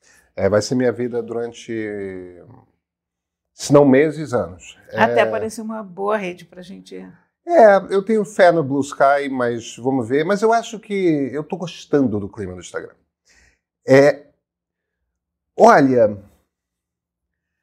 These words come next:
Speaker 1: às vezes você publica uma foto, um longo comentário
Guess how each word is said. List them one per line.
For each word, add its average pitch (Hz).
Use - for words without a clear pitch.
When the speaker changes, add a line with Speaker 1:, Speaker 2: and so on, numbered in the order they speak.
Speaker 1:
às 151
vezes 196
você 170
publica 139
uma 160
foto, 131
um 147
longo 160
comentário 120